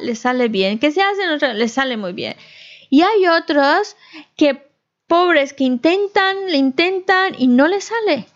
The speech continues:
Y lo intentan y tienen todo para que sea un éxito,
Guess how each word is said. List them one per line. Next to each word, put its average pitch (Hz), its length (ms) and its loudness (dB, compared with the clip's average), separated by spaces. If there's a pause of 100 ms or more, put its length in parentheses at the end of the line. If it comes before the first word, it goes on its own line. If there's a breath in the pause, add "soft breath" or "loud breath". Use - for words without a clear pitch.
(140 soft breath)
Y 302 260 2
lo 294 120 4
intentan 349 640 0
y 262 60 -4
tienen 381 360 -2
todo 359 340 0
para 320 260 0
que 302 140 0
sea 302 340 -2
un 302 120 0
éxito, 349 460 0